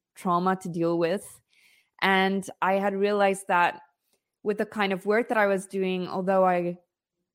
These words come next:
deeply love it and I deeply enjoy it, the kind of secondary trauma that was coming with that, on top of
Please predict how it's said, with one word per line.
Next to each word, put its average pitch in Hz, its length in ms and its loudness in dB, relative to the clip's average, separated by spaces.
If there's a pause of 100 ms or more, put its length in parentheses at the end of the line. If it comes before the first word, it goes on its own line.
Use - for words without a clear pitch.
deeply 220 500 2
love 165 280 4
it 170 320 -2 (140)
and 180 160 -6
I 180 100 -2
deeply 214 460 -4
enjoy 196 380 2
it, 190 180 0
the 175 340 0 (100)
kind 190 160 -4
of 190 80 -2
secondary 202 920 0
trauma 170 440 -4
that 160 140 -4
was 165 220 -8 (460)
coming 202 460 -2
with 208 180 -2
that, 160 540 0 (640)
on 214 160 2
top 214 320 2
of 196 200 4